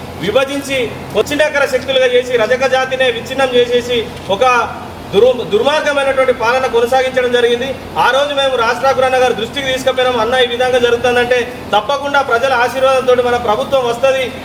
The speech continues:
వచ్చిన తర్వాత గోదావరిఖని పట్టణంలో మ-, మన ఆత్మగౌరవ ప్రతీక అయినటువంటి ఐలమ్మ విగ్రహాన్ని తప్పకుండా ప్రారంభిస్తామని" చెప్పడం జరిగింది. అదే మాటగా నిలబడి నిన్న కొంతమంది రజక సంఘ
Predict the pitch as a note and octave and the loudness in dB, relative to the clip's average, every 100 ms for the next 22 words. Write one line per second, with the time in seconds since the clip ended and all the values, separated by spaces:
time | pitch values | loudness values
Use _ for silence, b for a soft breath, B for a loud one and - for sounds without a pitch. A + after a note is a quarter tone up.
0 | - B3 B3 C#4+ C#4 C4+ C4+ B3 A#3+ C#4 | -4 -2 -2 -2 0 2 2 2 4 4
1 | C4+ C4 C4 B3 B3+ B3+ B3+ B3 B3 A#3 | 2 -2 0 -2 0 0 0 0 0 0
2 | A3 G#3+ A3 C4+ B3+ B3+ B3+ A#3+ - - | 2 0 0 0 2 4 2 0 -4 -6
3 | F#3+ G3 D4 D4 C#4 C4 B3+ B3+ B3+ A#3 | -2 -2 0 0 0 0 0 2 2 0
4 | C4 C4 B3 A#3 B3+ B3 B3 G#3+ B3+ B3 | 0 0 0 0 2 2 0 -2 0 0
5 | C4 B3 G#3+ A#3 B3+ B3 A#3+ A#3 A#3 A3+ | 0 0 2 2 2 0 2 0 0 0
6 | C4 C4+ B3+ A#3+ A#3+ B3+ C4+ - - - | 0 2 2 0 -2 -4 -6 -10 -6 -2
7 | B3+ C#4+ C4 B3+ C4 B3 B3+ C4 B3+ B3 | 0 0 0 0 0 0 0 2 2 0
8 | B3 C4 B3 - - - G#3 B3+ B3 A#3 | 2 0 -2 -8 -12 -4 0 2 2 2
9 | A#3 C4+ C4 C4+ | 0 0 0 0